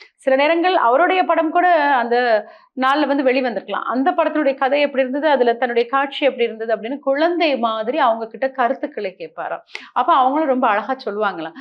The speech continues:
இதையெல்லாம் கேட்டு மகிழ்வது மாத்திரமல்ல, சில நேரங்களில் குறையும் இருக்கத்தான் செய்யும். நிறை இருந்தால் குறை இருக்கும். குறையும் கேட்டு அறிந்து கொள்வதுதான் சிறந்த மனிதருக்கு அழகு அப்படின்றதுனால,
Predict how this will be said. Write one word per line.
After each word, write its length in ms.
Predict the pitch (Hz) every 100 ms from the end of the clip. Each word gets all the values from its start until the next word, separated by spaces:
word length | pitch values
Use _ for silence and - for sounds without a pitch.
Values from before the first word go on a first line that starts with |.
| - _
இதையெல்லாம் 520 | 220 262 285 330 349
கேட்டு 720 | - 277 277 277 311 233 262 - _
மகிழ்வது 640 | - 214 - 226 427 370 247
மாத்திரமல்ல, 680 | 226 196 190 175 156 151 - _ - _
சில 220 | _ 381
நேரங்களில் 440 | 415 427 392 440 427
குறையும் 380 | 359 403 453 403
இருக்கத்தான் 420 | 381 370 359 339
செய்யும். 280 | 247 214 185
நிறை 240 | 196 240
இருந்தால் 400 | 277 285 330 466
குறை 280 | - 277 311
இருக்கும். 360 | 277 269 233
குறையும் 420 | 170 240 262 359 330
கேட்டு 600 | 302 302 - 440 539 -
அறிந்து 420 | 208 214 285 294
கொள்வதுதான் 680 | 277 226 214 214 202 240 220
சிறந்த 360 | - 247 262
மனிதருக்கு 580 | 233 202 226 254 247 220
அழகு 360 | 175 165 214 208
அப்படின்றதுனால, 640 | 160 170 165 165 185 233